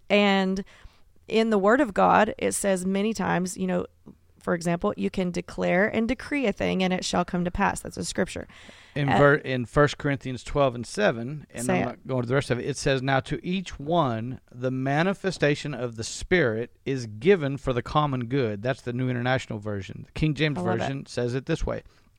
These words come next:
Speaker 2: "The manifestation of the Spirit is given to every man to profit withal." It's for everyone.
Speaker 1: Yes.
Speaker 2: The manifestation of
Speaker 1: Of
Speaker 2: the
Speaker 1: the Spirit.
Speaker 2: Spirit
Speaker 1: We're
Speaker 2: of
Speaker 1: talking
Speaker 2: God.
Speaker 1: the Holy
Speaker 2: Spirit.
Speaker 1: Spirit of God.
Speaker 2: But the devil is stealing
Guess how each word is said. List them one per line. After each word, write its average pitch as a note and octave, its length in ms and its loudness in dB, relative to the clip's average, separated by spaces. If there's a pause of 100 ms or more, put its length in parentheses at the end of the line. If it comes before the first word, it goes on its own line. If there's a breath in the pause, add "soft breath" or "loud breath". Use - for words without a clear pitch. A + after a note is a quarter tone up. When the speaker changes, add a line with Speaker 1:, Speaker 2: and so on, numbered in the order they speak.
Speaker 2:
"The C#3 140 -2
manifestation D3 840 0
of A#2+ 120 -8
the G#2+ 60 -12
Spirit D3+ 560 2 (640 soft breath)
is D#3 200 -2
given D#3 340 2
to C#3+ 220 -6 (200)
every G3+ 300 6
man B2+ 300 -2
to C3 140 -8
profit - 500 4
withal." - 580 -6 (400)
It's - 140 -10
for E3 200 0
everyone. C3+ 540 -2 (100)
Speaker 1:
Yes. - 440 -2
Speaker 2:
The C#3+ 100 -2
manifestation D#3 760 2
of C3+ 120 0
Speaker 1:
Of F3+ 80 -2
Speaker 2:
the F3 80 0
Speaker 1:
the F3 40 0
Spirit. F#3 760 6
Speaker 2:
Spirit F3 180 -4
Speaker 1:
We're F#3+ 120 2
Speaker 2:
of C#3 60 0
Speaker 1:
talking F#3+ 160 4
Speaker 2:
God. B2+ 320 8
Speaker 1:
the F3+ 60 -2
Holy F#3 580 4 (220 soft breath)
Speaker 2:
Spirit. - 640 6
Speaker 1:
Spirit - 40 -12 (320 soft breath)
of F3+ 220 4
God. F3 320 2
Speaker 2:
But D#3 160 8
the E3+ 100 6
devil E3 380 8
is D#3+ 140 4
stealing D#3+ 400 4